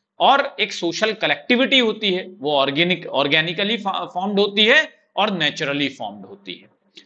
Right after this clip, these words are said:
ठीक है, समुदाय को एक जैविक,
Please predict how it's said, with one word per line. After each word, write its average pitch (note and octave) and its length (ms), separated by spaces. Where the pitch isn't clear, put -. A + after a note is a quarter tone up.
ठीक B3 140
है, D4 300
समुदाय A3+ 520
को D#4 340
एक B3+ 520
जैविक, C#3+ 640